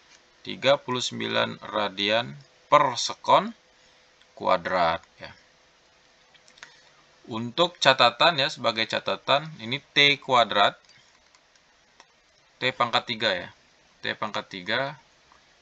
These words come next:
Kenapa bisa menjadi D per D T, T pangkat tiga itu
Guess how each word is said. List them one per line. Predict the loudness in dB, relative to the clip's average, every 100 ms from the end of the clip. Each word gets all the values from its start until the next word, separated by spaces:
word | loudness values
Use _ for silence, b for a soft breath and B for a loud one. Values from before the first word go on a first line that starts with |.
| _ _ -12
Kenapa | -2 -2 2 2
bisa | 2 -2 2 0
menjadi | 0 0 0 0 -4 -2
D | 0 0 0
per | -6 -6
D | -2 -2 -2
T, | -2 0 0 -4 -14 _ _ _ _
T | -4 -4
pangkat | -4 -4 -4 -6
tiga | -8 -2 -2
itu | -2 -8 -12 -12